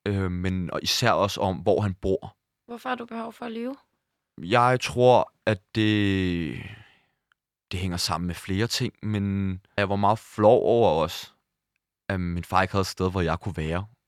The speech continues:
Speaker 1: Når jeg hørte om andre, der var skilt, var de jo to en uge hos deres far, en uge hos deres mor, havde deres eget værelse begge steder. Og det havde jeg jo ikke.
Speaker 2: Jeg ved, der i den her periode også sker nogle voldsomme ting med din far.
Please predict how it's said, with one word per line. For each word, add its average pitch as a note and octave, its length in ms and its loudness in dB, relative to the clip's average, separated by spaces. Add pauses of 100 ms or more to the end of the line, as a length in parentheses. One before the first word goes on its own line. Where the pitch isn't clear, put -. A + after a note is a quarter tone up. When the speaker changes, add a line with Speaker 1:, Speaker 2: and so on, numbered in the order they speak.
(100)
Speaker 1:
Når F#2+ 140 0
jeg F2+ 120 2
hørte F#2+ 220 0
om F#2+ 100 -2
andre, E2+ 380 -6 (180)
der G2+ 60 -4
var F2+ 80 -4
skilt, - 340 -4
var F#2+ 120 2
de G2+ 140 -6
jo F#2 120 -2
to G2+ 320 -4
en G2+ 180 -4
uge G#2 180 -2
hos G2+ 140 -6
deres F#2 200 -4
far, G#2+ 220 4
en G#2 80 -2
uge A2 160 2
hos G#2 60 -6
deres F#2+ 180 0
mor, G#2 240 4
havde G#2+ 140 2
deres G#2 160 0
eget G2 160 4
værelse G2 240 2
begge G#2 180 0
steder. G#2 280 0 (1300)
Og G2 180 2 (600)
det G#2+ 100 6
havde G#2+ 160 6
jeg F#2 100 4
jo E2+ 140 0
ikke. G#2+ 160 -4 (1200)
Speaker 2:
Jeg B3 120 -2
ved, C#4 140 4
der B3 80 4
i B3 80 0
den B3 200 0
her B3+ 100 -2
periode A#3+ 640 -4 (220)
også B3+ 160 0
sker - 260 2
nogle B3 180 -6
voldsomme A3+ 420 -4
ting - 200 -8 (840)
med A3 80 -4
din A3 160 -10
far. - 360 -2